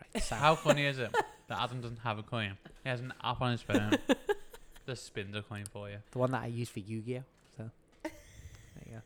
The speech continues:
Speaker 1: That's how cool my life is. I have a girlfriend.
Speaker 3: No.
Speaker 1: And yeah, I have an app for Yu-Gi-Oh! How does that make sense?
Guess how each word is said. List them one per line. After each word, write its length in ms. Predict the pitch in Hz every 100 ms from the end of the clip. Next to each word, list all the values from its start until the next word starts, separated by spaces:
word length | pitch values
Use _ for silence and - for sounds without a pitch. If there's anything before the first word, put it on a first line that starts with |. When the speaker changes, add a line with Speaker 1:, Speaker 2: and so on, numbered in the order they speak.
| -
Speaker 1:
That's 160 | 127
how 200 | 113 107 -
cool 160 | 127
my 140 | 117 117
life 160 | 120
is. 60 | -
I 100 | 156
have 160 | 185 185
a 60 | -
girlfriend. 560 | 117 117 123 139 131 147 _ - 294
Speaker 3:
No. 140 | 349 190 - - - - - -
Speaker 1:
And 120 | 123
yeah, 140 | 123
I 80 | 120
have 160 | 120 135
an 100 | 120 -
app 300 | 117 117 -
for 180 | - -
Yu-Gi-Oh! 580 | 107 113 113 - 113 120
How 100 | -
does 80 | 180
that 100 | 196
make 140 | 185 -
sense? 640 | - 151 147 - -